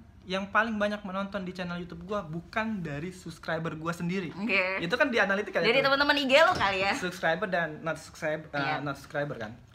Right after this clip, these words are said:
Speaker 1: Dan kebanyakan fasenya itu persentasenya kebanyakan yang bukan subscribe gua, tapi dia nonton sering.
Speaker 2: Mhm.
Speaker 1: Dan itu, eh, lumayan cukup sering kalau gua lihat di analitik gua. Nah, ini kan teman-teman kalau gua range-nya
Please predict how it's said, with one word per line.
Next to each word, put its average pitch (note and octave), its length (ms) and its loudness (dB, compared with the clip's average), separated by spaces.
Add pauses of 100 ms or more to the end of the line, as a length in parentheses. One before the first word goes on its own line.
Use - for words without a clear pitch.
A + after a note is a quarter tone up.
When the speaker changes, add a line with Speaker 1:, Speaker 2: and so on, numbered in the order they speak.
Speaker 1:
Dan F3+ 260 -2
kebanyakan F3 800 -4
fasenya D#3 480 -6 (140)
itu E3+ 260 -12 (160)
persentasenya F3 560 -8
kebanyakan E3+ 400 -6
yang G#3+ 160 -6
bukan F#3+ 320 -8 (320)
subscribe E3+ 400 -6
gua, F#3+ 240 0
tapi E3 240 -6
dia G#3+ 160 -2
nonton F3+ 400 -4 (160)
sering. F3+ 400 -6 (240)
Speaker 2:
Mhm. - 320 -12
Speaker 1:
Dan D3 160 -2
itu, G#3 320 -4 (1040)
eh, D3+ 160 0
lumayan D3 400 -2
cukup D3+ 320 -12
sering F#3+ 480 -2
kalau D3 320 0 (160)
gua C3+ 240 -6
lihat C3+ 240 -8
di C3 80 -12
analitik C3 480 -12
gua. D3+ 240 -8 (160)
Nah, C3 160 -10
ini F3 80 -6
kan A#3+ 80 -6
teman-teman G#3 400 -6
kalau D#3 240 -4
gua D3 160 -2
range-nya D#3 480 -8